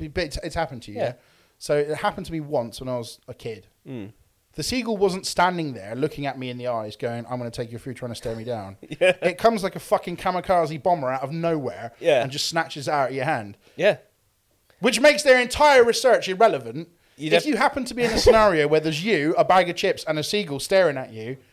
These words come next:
Speaker 2: I
Speaker 1: apparently you can stare down the seagull.
Speaker 2: I like the thought of it, like, kind of doing this kind of, the, the final, f-, you know, the run, the kamikaze run, and you, like, trying to stare it out
Speaker 1: It just
Speaker 2: before <laughs>
Speaker 1: stops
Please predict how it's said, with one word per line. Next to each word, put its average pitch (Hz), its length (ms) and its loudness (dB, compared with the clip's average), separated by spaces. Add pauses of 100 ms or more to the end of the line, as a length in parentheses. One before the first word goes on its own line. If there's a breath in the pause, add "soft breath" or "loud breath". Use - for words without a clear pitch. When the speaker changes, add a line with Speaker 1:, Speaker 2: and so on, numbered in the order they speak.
(180 soft breath)
Speaker 2:
I 135 120 0
Speaker 1:
apparently 175 320 4
you 160 180 -6
can 165 320 2
stare 151 260 2
down 143 220 0
the 139 80 -10
seagull. 127 280 -6
Speaker 2:
I - 20 4
like 135 220 4
the 123 80 -4
thought 120 300 -4
of 113 100 -4
it, 113 180 -4
like, 117 200 -2
kind 113 140 -8
of 113 320 -10
doing 123 240 -4
this 117 140 -8
kind 120 160 -2
of, 120 240 -6
the, 120 120 -8
the 117 160 -8
final, 123 380 0
f-, - 280 -14
you 120 120 -4
know, 101 100 -2
the 104 100 -10
run, 110 300 0
the 233 40 -4
kamikaze 202 600 6
run, 117 280 2
and 123 140 -8
you, 127 120 -4
like, 120 240 0 (280)
trying 131 160 -4
to 135 60 -4
stare 135 460 4
it 120 100 0
out 127 140 2
Speaker 1:
It 202 100 4
just - 180 0
Speaker 2:
before 147 180 4
<laughs> 196 240 10
Speaker 1:
stops - 60 -2